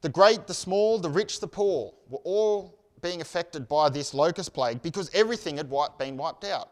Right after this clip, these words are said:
There was no wine left for them to get drunk on. Joel wanted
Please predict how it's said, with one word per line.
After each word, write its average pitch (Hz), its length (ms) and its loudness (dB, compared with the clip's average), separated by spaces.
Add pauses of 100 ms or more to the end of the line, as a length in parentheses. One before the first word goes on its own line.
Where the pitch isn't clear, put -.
(500)
There 151 120 0
was 165 160 -4
no 196 440 2
wine 185 320 -2
left 131 300 -4
for - 140 -10
them 160 160 -8
to 156 100 -12
get 147 160 -6
drunk 180 300 -10
on. 107 180 -14 (3000)
Joel 214 500 2
wanted 165 520 -2